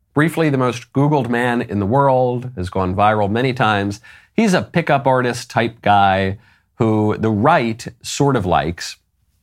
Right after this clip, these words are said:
because he sometimes says things that are not politically correct and that irritate liberals and feminists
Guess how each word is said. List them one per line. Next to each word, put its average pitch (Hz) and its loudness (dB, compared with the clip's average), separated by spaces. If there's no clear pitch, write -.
because 95 0
he 113 -4
sometimes 110 0
says 98 -2
things 82 -4
that 107 0
are 101 2
not 95 -2
politically 92 -2
correct 87 -2
and 90 -2
that 85 -2
irritate 92 -2
liberals 98 -4
and 92 -4
feminists - -4